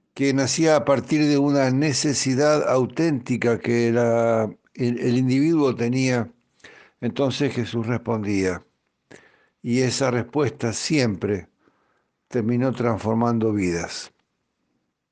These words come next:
Y na-, vamos a navegar en esa dirección en estos días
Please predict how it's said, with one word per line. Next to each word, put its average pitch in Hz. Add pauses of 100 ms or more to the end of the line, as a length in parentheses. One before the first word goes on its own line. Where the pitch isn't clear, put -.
(960)
Y 143
na-, 156
vamos 156
a 156
navegar 139
en 131
esa 127
dirección 120
en 120
estos 117
días 131